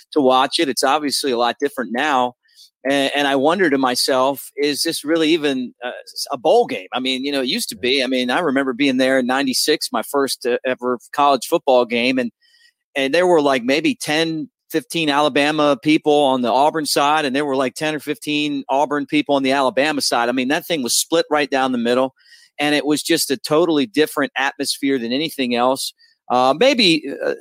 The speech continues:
you know, maybe Oklahoma and Texas, you know, um, you know, out there in Dallas. But, uh,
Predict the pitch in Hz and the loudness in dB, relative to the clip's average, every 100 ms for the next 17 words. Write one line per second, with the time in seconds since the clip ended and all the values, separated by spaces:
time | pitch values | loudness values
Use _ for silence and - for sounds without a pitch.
0 | - - 107 185 156 170 151 135 147 127 | -12 -18 -8 -4 0 0 2 0 0 -2
1 | 117 127 123 117 117 _ 113 107 107 110 | 0 0 0 -2 -2 _ -8 -6 -6 -6
2 | 147 147 - - 110 - 117 110 113 110 | -2 -2 -2 -4 -4 -4 -6 -4 -6 -8
3 | 92 104 104 _ _ - 113 107 98 117 | -8 -10 -10 _ _ -18 -10 -4 -4 -2
4 | 117 110 107 113 131 113 - 156 - - | -2 -2 -2 0 2 2 2 0 0 -20
5 | - - - - 147 147 143 | -20 -20 -8 0 4 4 2